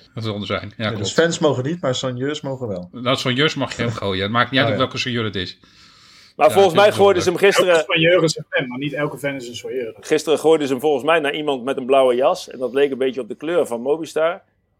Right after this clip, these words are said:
Speaker 3: Maar of het een soigneur was, vroeg ik mij af, hoor. <laughs>
Speaker 1: Ja, het was wel. Het waren, het stond, het was in een gebied waar meerdere
Speaker 3: Ah,
Speaker 1: soigneurs
Speaker 3: oké,
Speaker 1: stonden.
Speaker 3: ja,
Speaker 1: Het was
Speaker 3: ja,
Speaker 1: een
Speaker 3: ja.
Speaker 1: soigneur, maar
Speaker 3: Nee, maar goed, ik, maar ik denk dat het met heel veel, eh, ik denk dat het met heel veel regels is. Eh, op het moment dat je het niet, eh,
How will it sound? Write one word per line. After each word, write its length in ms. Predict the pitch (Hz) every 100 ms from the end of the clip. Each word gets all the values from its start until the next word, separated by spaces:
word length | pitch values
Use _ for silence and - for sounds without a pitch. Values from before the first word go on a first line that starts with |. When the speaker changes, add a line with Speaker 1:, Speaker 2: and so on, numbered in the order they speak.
| _
Speaker 3:
Maar 120 | 58
of 120 | 120
het 100 | 110
een 100 | 131
soigneur 460 | 110 139 143 190 233
was, 180 | 214 -
vroeg 220 | 180 160
ik 80 | 139
mij 160 | 135
af, 140 | 123 110
hoor. 220 | 123 - _ _ - -
<laughs> 100 | 196 - - - 185 - _ _ _ -
Speaker 1:
Ja, 180 | 127 143
het 100 | 170
was 120 | 175
wel. 100 | 131
Het 100 | 113
waren, 260 | 151 160 160
het 80 | 147
stond, 180 | - 165
het 80 |
was 120 | 175 180
in 80 |
een 160 | 170 156
gebied 260 | - 151 165
waar 100 | 143
meerdere 240 | 151 190
Speaker 3:
Ah, 60 | 202
Speaker 1:
soigneurs 260 | 175 143 139
Speaker 3:
oké, 100 | 120
Speaker 1:
stonden. 160 | 107 123
Speaker 3:
ja, 0 |
Speaker 1:
Het 20 | -
was 80 | 120
Speaker 3:
ja, 60 |
Speaker 1:
een 60 | 127
Speaker 3:
ja. 60 | -
Speaker 1:
soigneur, 200 | 139 135
maar 160 | 131 _
Speaker 3:
Nee, 320 | 123 135 151
maar 140 | 160
goed, 180 | 156 170
ik, 360 | 165 151 180 160
maar 240 | 165 170 - _ _ _
ik 140 | - 147
denk 140 | 180
dat 120 | 180
het 100 | 165
met 100 | 156
heel 240 | 156 196 202
veel, 300 | 196 180 175
eh, 340 | 175 180 117
ik 140 | 160 135
denk 140 | 170
dat 120 | 165
het 80 | 160
met 100 | 151
heel 180 | 143 170
veel 180 | 143 127
regels 360 | 139 143 120
is. 320 | 117 127 - -
Eh, 180 | 143 131
op 80 |
het 100 | -
moment 320 | 127 139 139 131
dat 200 | 127 -
je 100 | 131
het 360 | 123 135 117
niet, 280 | 143 143 -
eh, 220 | 139 127